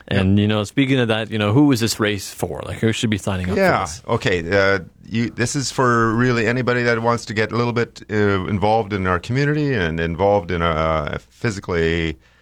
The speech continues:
Speaker 2: uh, challenging event. Not, doesn't have to be that challenging. Depends how you, much you wanna walk or how much you wanna run. But, uh, you can, uh, enter at, uh, raceroster dot com, and that's where we encourage all of our entrants to go to get, uh, entered.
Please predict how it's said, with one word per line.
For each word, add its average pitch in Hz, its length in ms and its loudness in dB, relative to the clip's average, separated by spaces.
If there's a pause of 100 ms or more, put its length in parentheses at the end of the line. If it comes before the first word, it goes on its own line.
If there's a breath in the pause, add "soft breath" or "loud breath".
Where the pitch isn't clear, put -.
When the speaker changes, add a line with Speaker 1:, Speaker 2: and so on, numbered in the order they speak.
(260 soft breath)
Speaker 2:
uh, 71 100 -4
challenging 95 500 -2
event. 101 460 -2
Not, 104 240 -2 (340)
doesn't 87 180 -4
have 90 120 -2
to - 60 -16
be 90 80 -2
that 120 160 0
challenging. 139 480 -2
Depends 107 300 -4
how 95 160 0
you, 92 340 -2
much 95 240 -6
you 92 80 -4
wanna 85 300 -2
walk 101 320 2
or 85 140 -2
how 85 100 -2
much 80 160 -8
you 78 60 -6
wanna 76 180 -2
run. 139 320 -2 (480 soft breath)
But, 95 320 0
uh, 98 100 2
you 107 160 0
can, 104 500 -2 (140)
uh, - 160 -8
enter 165 720 0 (180)
at, 95 380 0
uh, 95 60 2
raceroster 123 800 0
dot 110 240 0
com, 76 480 -4 (160)
and 90 160 -4
that's 101 340 -6
where 92 500 2
we 92 280 0
encourage 95 400 -2
all 95 200 0
of 87 80 0
our 85 280 0 (420 soft breath)
entrants 95 440 -2
to 87 100 -6
go 92 340 2
to 92 260 -4
get, 82 320 -2
uh, 78 220 -4
entered. 127 400 -4